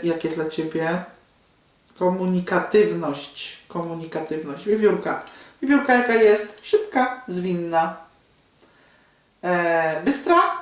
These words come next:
I tutaj ta,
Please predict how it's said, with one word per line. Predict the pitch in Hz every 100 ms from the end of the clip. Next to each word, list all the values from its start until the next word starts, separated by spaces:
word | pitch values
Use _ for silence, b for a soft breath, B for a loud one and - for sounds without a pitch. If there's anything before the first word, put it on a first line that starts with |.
| - _ _ _ _ _ _ _ _ _ _ _ _ _ _ _ _ 160 180 - _ _ _ -
I | 202
tutaj | 214 - 175 165 -
ta, | 220 180 180 185